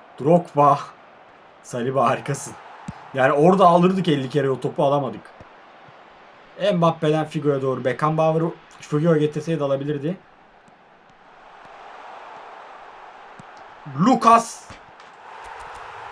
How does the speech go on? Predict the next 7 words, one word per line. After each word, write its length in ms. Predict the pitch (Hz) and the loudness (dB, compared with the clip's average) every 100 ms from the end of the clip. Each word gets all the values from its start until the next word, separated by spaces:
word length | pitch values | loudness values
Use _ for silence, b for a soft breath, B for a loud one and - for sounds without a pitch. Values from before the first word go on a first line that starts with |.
| - | -6
Babacım 300 | 143 180 143 | 0 2 2
adam 300 | 131 139 131 | 0 0 -2
vuruyor. 220 | 127 120 87 - - - - 123 | -4 -8 -8 -14 -20 -20 -18 -2
Bu 140 | 156 | 2
adama 240 | 170 160 160 | 4 4 0
engel 240 | 143 143 | -2 -2
olamaz. 520 | 139 131 113 - - | 0 0 -2 -8 -16